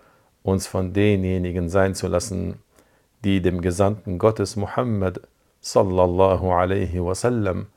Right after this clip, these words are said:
vollkommen nachahmen. Möge Allahu Ta'ala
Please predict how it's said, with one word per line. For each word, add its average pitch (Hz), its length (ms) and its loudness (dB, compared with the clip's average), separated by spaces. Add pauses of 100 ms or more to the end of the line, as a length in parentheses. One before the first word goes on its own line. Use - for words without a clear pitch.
(320)
vollkommen 92 720 -2
nachahmen. 82 600 -2 (840)
Möge 113 320 4
Allahu 92 460 6
Ta'ala 92 680 0